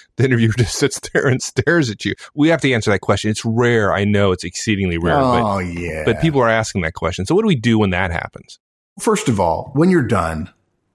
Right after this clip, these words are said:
Speaker 2: shut up. Guys, I don't mean to be rude. When you're done, stop talking, smile, and wait patiently for the next question. Don't fidget.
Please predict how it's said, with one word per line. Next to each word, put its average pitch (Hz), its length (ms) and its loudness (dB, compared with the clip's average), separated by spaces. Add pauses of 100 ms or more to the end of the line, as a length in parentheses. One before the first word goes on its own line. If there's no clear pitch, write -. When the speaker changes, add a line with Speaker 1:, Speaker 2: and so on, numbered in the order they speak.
(100)
Speaker 2:
shut 120 340 0
up. - 400 -4 (560)
Guys, 101 280 0
I 110 60 2
don't 117 140 2
mean 104 100 2
to 98 60 0
be 95 100 2
rude. 80 320 -6 (140)
When 131 160 2
you're 185 100 4
done, 98 480 -2
stop - 380 -2
talking, - 480 -4 (400)
smile, 101 840 -2
and 120 180 4
wait 139 240 2
patiently 160 500 -2
for - 120 -8
the 98 100 0
next 110 200 -2
question. 107 400 -2 (520)
Don't 233 240 0
fidget. 147 540 -2